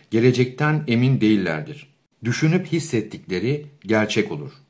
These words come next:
Hayata ilginizi kaybettiğinizde hayal kurmaktan, yeni gerçeklere karşı açlık duymaktan, keşfedecek yeni dünyalar aramaktan vazgeçtiğinizde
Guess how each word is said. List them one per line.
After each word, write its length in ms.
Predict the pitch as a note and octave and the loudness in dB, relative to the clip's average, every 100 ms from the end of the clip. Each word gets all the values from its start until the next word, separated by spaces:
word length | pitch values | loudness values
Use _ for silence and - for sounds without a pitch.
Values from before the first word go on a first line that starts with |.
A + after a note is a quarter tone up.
| _ _ _ _ - _ | _ _ _ _ -20 _
Hayata 480 | B2+ C#3 D#3 D#3 G3 | 2 4 4 2 2
ilginizi 540 | D3+ D3 D3 D3+ D3 | 2 4 4 4 2
kaybettiğinizde 1080 | - D#3 C#3+ B2 - G2+ F2+ E2 F#2+ C#3 D3+ - _ _ | 2 4 4 2 0 -2 -2 -4 -2 -2 -2 -12 _ _
hayal 380 | B2+ B2+ C#3 C3+ | 2 4 4 2
kurmaktan, 720 | A2+ F#2+ F2+ - F2 F#2 - _ | 0 0 -2 -6 -8 -8 -12 _
yeni 240 | G#2 C3 D3+ | 2 4 4
gerçeklere 680 | C3+ C3+ C#3 B2+ B2+ C3+ | 4 4 0 -2 0 0
karşı 500 | C3+ B2 B2 - B2+ - _ - | 0 -2 -2 -2 -4 -6 _ -2
açlık 400 | A2+ - D3 - | -2 0 -8 0
duymaktan, 680 | A2 F2+ E2+ - F2+ G2 - _ | 0 0 -4 -6 -8 -8 -12 _
keşfedecek 720 | - D3+ - D3+ C#3 C3+ C#3+ A2 | -2 0 2 0 2 0 0 2
yeni 240 | C#3+ C3 | 4 4
dünyalar 400 | B2+ B2+ B2 C3+ | 4 4 4 4
aramaktan 680 | A#2 G#2 G2+ G2+ G2+ F2+ F2+ | 4 2 0 0 -4 -4 2
vazgeçtiğinizde 1040 | A#2+ B2 A2 - F2+ E2 E2 E2+ C3+ C3+ | 2 4 0 -2 -6 -8 -8 -2 -2 -2